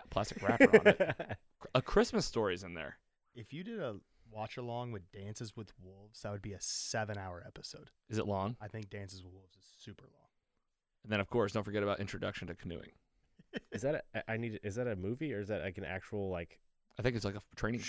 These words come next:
Speaker 2: showing you how to
Speaker 1: I think
Speaker 2: canoe?
Speaker 1: it, I think
Speaker 2: Okay.
Speaker 1: it, yeah, I think it's like, "Here's how you canoe."
Speaker 2: I'll keep my vote then. That's what I vote
Speaker 1: If it's
Speaker 2: for.
Speaker 1: Introduction, I assume it's, like, a guy, a boat, and an oar.
Speaker 2: Yeah. All right.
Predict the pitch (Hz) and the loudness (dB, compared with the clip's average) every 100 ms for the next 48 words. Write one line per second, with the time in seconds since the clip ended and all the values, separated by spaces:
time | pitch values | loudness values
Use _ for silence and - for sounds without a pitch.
0 | 131 107 98 95 95 92 87 87 _ - | 0 2 0 -2 -2 -2 -4 -10 _ 0
1 | 117 104 131 139 123 123 - 113 117 101 | 0 0 -2 -2 0 -2 -6 -6 -4 -4
2 | 98 101 82 107 107 110 104 101 139 107 | -4 -4 -2 -2 0 0 0 0 0 -2
3 | - 95 117 107 107 120 117 90 92 92 | -6 -6 -4 -2 0 0 -2 -4 -8 -8
4 | 95 101 101 92 127 160 175 139 120 - | -8 -6 0 2 4 2 4 6 6 6
5 | 107 98 - 143 113 92 90 92 101 101 | 2 0 0 0 0 0 -2 -2 2 4
6 | 101 104 98 98 101 - 92 82 95 107 | 4 2 -2 2 2 2 -4 -6 -2 0
7 | - 87 - - - 381 392 - 605 - | 0 -4 -14 -8 -6 -4 -6 -14 -14 -12
8 | 98 - | -8 -8